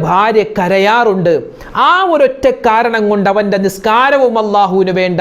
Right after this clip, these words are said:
നോമ്പും വേണ്ട, അവൻ അല്ലാഹു തആല കൊടുക്കുന്ന പ്രതിഫലം നരകമാണെന്ന് മുത്തുനബി മുഹമ്മദ് മുസ്തഫ സ്വല്ലല്ലാഹു അലൈഹി വസല്ലമ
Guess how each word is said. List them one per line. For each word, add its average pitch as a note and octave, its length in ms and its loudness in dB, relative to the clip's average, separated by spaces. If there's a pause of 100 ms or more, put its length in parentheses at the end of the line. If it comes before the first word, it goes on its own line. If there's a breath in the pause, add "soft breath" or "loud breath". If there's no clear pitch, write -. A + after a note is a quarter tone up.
(140)
നോമ്പും B3 380 0 (100)
വേണ്ട, F#3+ 220 -2 (480 loud breath)
അവൻ G3 240 -2
അല്ലാഹു G3+ 320 0 (120)
തആല F3 240 0 (100)
കൊടുക്കുന്ന F#3 640 0
പ്രതിഫലം A#3+ 480 0 (280)
നരകമാണെന്ന് F3+ 800 -2 (340 loud breath)
മുത്തുനബി F3+ 520 0
മുഹമ്മദ് E3+ 560 -2
മുസ്തഫ F3 360 -2 (520 loud breath)
സ്വല്ലല്ലാഹു F3 640 0
അലൈഹി F3+ 280 0
വസല്ലമ E3+ 480 0